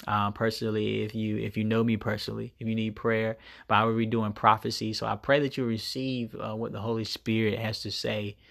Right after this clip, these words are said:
Uh, I, like I said, I have a lot to pour. I have a lot to pour, and I pray that you will receive this pour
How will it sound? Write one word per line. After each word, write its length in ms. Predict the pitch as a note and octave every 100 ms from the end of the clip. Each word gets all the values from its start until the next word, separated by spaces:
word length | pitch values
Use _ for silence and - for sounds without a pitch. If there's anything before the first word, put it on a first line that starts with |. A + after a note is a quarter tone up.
| - -
Uh, 60 | -
I, 380 | A2 G#2 A2 G#2+ -
like 300 | - - A2+
I 80 | A2+
said, 200 | - A2+
I 100 | A2+
have 240 | A2+ A2+
a 80 | G#2
lot 480 | G2 G#2+ A#2+ B2 A#2+ - _
to 160 | - A#2
pour. 440 | G#2 - A#2 A2
I 40 | G#2
have 140 | A2+
a 60 | G#2+
lot 280 | G#2+ A#2 -
to 100 | A2
pour, 360 | - A2+ A2
and 120 | G#2+
I 80 | G#2
pray 320 | G#2 A#2+ A2+
that 240 | A2 G#2 -
you 80 | A2
will 80 |
receive 480 | G#2 G#2 - A2+ G#2+
this 180 | G#2+ G#2+
pour 520 | - - A2+ G#2+ -